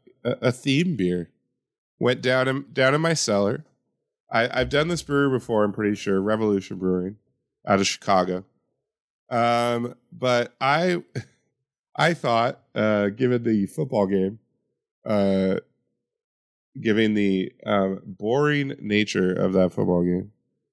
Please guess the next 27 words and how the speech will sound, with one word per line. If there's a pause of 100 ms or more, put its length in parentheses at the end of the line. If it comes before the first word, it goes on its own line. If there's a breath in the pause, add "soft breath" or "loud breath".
(420)
um, (760)
and,
and (100)
kind
of
the, (540)
and
I'll,
I'll,
uh, (140)
call
out,
uh, (800)
uh, (200)
P
J's (340)
article
from
Sunday, (500)
um, (600)
with
I,
I
thought
was
spot
on